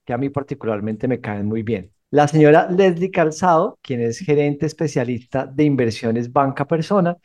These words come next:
y el señor José Atilano Arias, quien es el gerente de gestión comercial de Inversiones Popular. Pero para los que todavía no están en puestos de bolsa, no se preocupen que pese a que ellos trabajan en un puesto de bolsa,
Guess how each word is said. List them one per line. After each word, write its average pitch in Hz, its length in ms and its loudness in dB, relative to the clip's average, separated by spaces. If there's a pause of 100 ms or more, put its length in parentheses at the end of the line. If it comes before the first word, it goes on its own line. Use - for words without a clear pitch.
(220)
y 156 120 4
el 151 180 2
señor 135 300 2
José - 300 -2
Atilano 143 500 -2
Arias, 135 460 -2
quien 131 160 -4
es 113 120 -6
el 131 120 -6
gerente 127 360 0
de 135 80 0
gestión 143 280 -2
comercial 127 500 -2
de 113 80 -6
Inversiones 113 480 -4
Popular. 196 460 -2 (260)
Pero 226 380 2 (240)
para 208 220 4
los 208 260 2
que 208 380 0 (100)
todavía 220 420 4
no 269 80 0
están 247 260 -4
en 233 120 -4
puestos 233 420 -4
de 220 60 -2
bolsa, 190 480 -6 (280)
no 196 380 -2
se 214 160 -6
preocupen 226 600 -8 (340)
que - 280 -4 (180)
pese 135 460 -2
a 120 100 -6
que 135 200 0
ellos 196 280 2
trabajan 170 480 4
en 180 100 -2
un 147 100 -2
puesto 156 380 -2
de 196 60 -2
bolsa, 143 480 -2